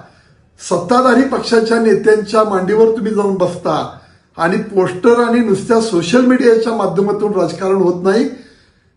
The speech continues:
इथून पुढं तरी आपण जरा सावधानता बाळगा की आपण काय करतोय, आपलं वय त्यावेळी किती होतं आणि आता गडकरी साहेबांना दोन वेळा भेटून आलो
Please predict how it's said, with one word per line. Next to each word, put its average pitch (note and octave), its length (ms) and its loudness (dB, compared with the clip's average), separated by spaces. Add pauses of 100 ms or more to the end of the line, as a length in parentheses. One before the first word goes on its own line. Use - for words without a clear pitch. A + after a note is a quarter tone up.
इथून F3 360 -2
पुढं A3 320 2
तरी C#4 140 2
आपण C4+ 360 2
जरा A#3 300 2
सावधानता A3 560 0
बाळगा F#3 360 0
की E3+ 160 -6
आपण F#3+ 360 -4
काय A3 280 -2
करतोय, F#3+ 560 0 (520)
आपलं G3 280 -2
वय G3 200 4
त्यावेळी A3+ 340 0
किती A3 240 -4
होतं F#3+ 360 2
आणि E3+ 160 -2
आता F#3 280 0
गडकरी F#3+ 360 -2
साहेबांना G#3+ 400 2
दोन F#3+ 280 2
वेळा G#3 160 -4
भेटून B3 380 0
आलो G#3 240 0